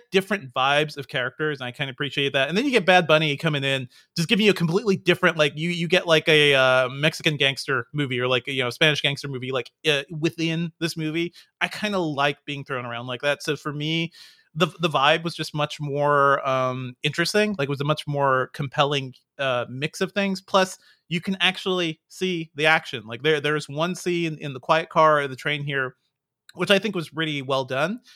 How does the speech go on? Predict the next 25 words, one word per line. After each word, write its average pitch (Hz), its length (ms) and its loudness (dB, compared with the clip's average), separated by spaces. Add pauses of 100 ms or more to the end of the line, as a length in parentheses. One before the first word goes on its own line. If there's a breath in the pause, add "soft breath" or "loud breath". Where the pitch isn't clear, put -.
(140 soft breath)
It 165 120 -2
probably 185 380 2
breaks 143 360 -4
a 147 60 -2
lot 143 180 2
of 127 100 -4
rules 143 500 -6
of 147 100 -2
the 147 100 0
actual 139 280 -2
quiet 156 320 -2
car, 269 320 4 (160)
you 208 120 -2
know? 240 200 6
Like, 160 220 4
uh, 147 220 4
I 160 100 0
think 190 120 0
smashing 180 400 4
somebody 175 280 -4
in 151 60 -4
the 143 60 -2
head, 170 180 4
isn't 160 180 -2
that 165 260 0